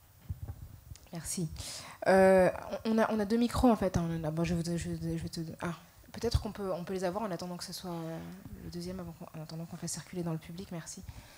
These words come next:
Euh, bah, Rachid, puisque tu as la parole,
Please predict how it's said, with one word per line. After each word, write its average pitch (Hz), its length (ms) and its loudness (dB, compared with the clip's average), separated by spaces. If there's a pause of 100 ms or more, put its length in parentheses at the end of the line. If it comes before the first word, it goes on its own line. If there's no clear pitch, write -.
(720)
Euh, 170 360 4
bah, 156 100 2
Rachid, 165 380 0
puisque - 220 -2
tu - 180 -2
as 175 240 4
la 160 100 0
parole, 247 340 8